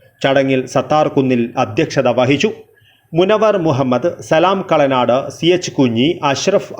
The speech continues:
ആയൂർ, ഫാറൂഖ് ഷർക്കി, കബീർ മഞ്ഞമ്പാറ, മുനീർ കുണിയ, ജലീൽ ആരിക്കാടി എന്നിവർ സംസാരിച്ചു. സുരേഷ് കൊളവയൽ സ്വാഗതവും രാജേഷ് പരപ്പ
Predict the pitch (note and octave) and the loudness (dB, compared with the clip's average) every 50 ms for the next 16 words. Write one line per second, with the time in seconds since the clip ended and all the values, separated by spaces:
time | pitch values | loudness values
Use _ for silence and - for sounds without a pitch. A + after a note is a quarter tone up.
0 | D#3 D3 C#3+ C3+ B2+ A#2 G#2 G#2+ - - - - _ - - F3+ F#3+ G3+ G#3+ A3+ | 2 2 4 4 2 2 0 -4 -10 -18 -20 -20 _ -4 -2 0 2 4 4 2
1 | A3+ A3 - - - F3+ E3 - - - C3+ B2+ A#2+ A2+ - - - - D3 C#3 | 2 0 -6 -6 -2 0 0 0 0 0 0 0 0 -2 -6 -8 -4 -2 -2 0
2 | C3+ F3 F#3+ F#3+ F3+ E3+ D#3+ D3 C#3+ C#3+ C3 A2+ B2 B2 A#2+ A#2 A#2 A2+ A2+ - | 2 2 2 2 2 0 0 2 2 0 0 0 0 2 2 2 2 0 -2 -4
3 | C3+ B2 B2+ C3+ D3 E3 F3 E3+ - - D3+ C#3+ C#3 C3+ C3+ B2 B2+ B2 C3+ G#2+ | -4 -2 0 0 2 2 2 0 0 0 0 0 2 2 2 0 0 -2 -2 -2
4 | A#2+ B2+ C3+ D#3 E3 E3 D#3+ C#3 C3+ C3+ C3+ A#2+ - C#3+ C#3+ C#3 C#3 D3 D3 D3 | 0 2 2 2 2 2 2 2 2 2 0 0 0 2 2 2 2 2 2 2
5 | C3 A#2 A#2 G#2 B2 E3 F3 - - C3+ A2+ G#2 - C3+ B2+ B2 B2+ B2 - G#3+ | 0 0 0 0 0 0 -2 -2 -2 -4 -4 -2 0 0 0 2 2 0 0 -2
6 | G#3 - - - _ _ _ _ _ _ _ - - C3+ C#3 D3+ D3 D3 - - | -4 -4 -8 -20 _ _ _ _ _ _ _ -2 0 2 2 2 2 0 -2 0
7 | D3 C#3+ C#3+ C#3 C3+ C3+ C3+ C3 B2+ - - C3 C3 C#3 C3+ - C#3+ - C#3+ D3 | 2 2 2 4 4 2 2 2 0 -2 0 0 2 2 2 0 0 2 2 2
8 | E3+ G3 F#3+ - D3 C#3 C3 C#3 D3 D#3 D3+ - F#3 F3+ F#3 - - D#3 D3 C#3+ | 2 0 -2 -2 -2 0 2 2 2 2 2 2 2 2 0 0 0 2 2 2
9 | C#3 - - | 2 0 2